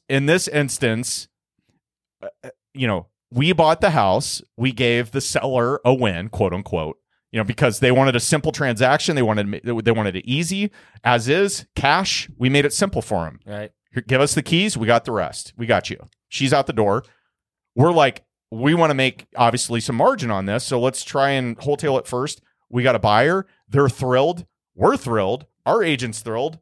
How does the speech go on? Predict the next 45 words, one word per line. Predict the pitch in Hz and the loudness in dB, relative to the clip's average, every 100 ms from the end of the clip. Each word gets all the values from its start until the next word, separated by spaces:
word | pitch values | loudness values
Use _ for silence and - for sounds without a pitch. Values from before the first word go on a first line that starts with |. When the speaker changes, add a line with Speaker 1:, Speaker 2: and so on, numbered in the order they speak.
| _ | _
Speaker 1:
The | 160 | -8
Speaker 2:
Yeah, | - | -2
Speaker 1:
buyer's, | - 359 190 | 0 -2 -4
Speaker 2:
the | |
Speaker 1:
the | 170 | -6
Speaker 2:
agent, | 147 135 233 | -4 0 2
Speaker 1:
buyer's | 320 381 | 2 4
agent's | 214 175 | 2 2
Speaker 2:
everybody's | 180 190 175 | 0 2 4
Speaker 1:
thrilled. | 151 113 | 4 2
Speaker 2:
happy. | 165 180 | 0 2
Speaker 1:
Like, | 180 214 | 2 4
everybody's | 254 339 294 466 226 | 4 4 2 2 2
happy. | - - - 151 | 0 0 0 -4
Speaker 2:
Yeah. | 104 139 | -6 0
Speaker 1:
No, | 156 143 139 | 2 4 4
yeah. | 156 131 98 | 2 2 0
So, | 107 160 135 | -4 -2 -2
uh, | 127 143 107 | 0 0 2
I'm | 147 | 0
just, | 135 123 - - - | 0 -4 -6 -10 -2
I, | 151 156 | 2 4
I'm | 147 156 | 2 0
just | 131 - | -4 -2
blown | 117 107 | -2 -2
away | 98 95 | -2 -4
by | 92 85 | -4 -6
this. | 80 82 - | -8 -8 -2
I | 135 | 0
can't, | 131 139 127 143 | 0 -2 -2 0
I | 135 | 0
still | - 127 | 2 -2
can't | 123 87 | 0 -4
believe | 95 82 | -4 -6
it | |
came | - 87 | -6 -4
Speaker 2:
It, | |
Speaker 1:
together. | 82 85 143 - - | -2 0 -2 -2 -4
Speaker 2:
it, | |
it's | 143 - | -2 0
a | 143 | -4
crazy | - 170 139 123 139 | 0 0 2 -2 -4
deal, | 117 190 151 151 | -2 0 -2 -2
but | 120 117 - _ | -2 -2 -4 _
it's, | 123 117 - - | -8 -8 -10 -14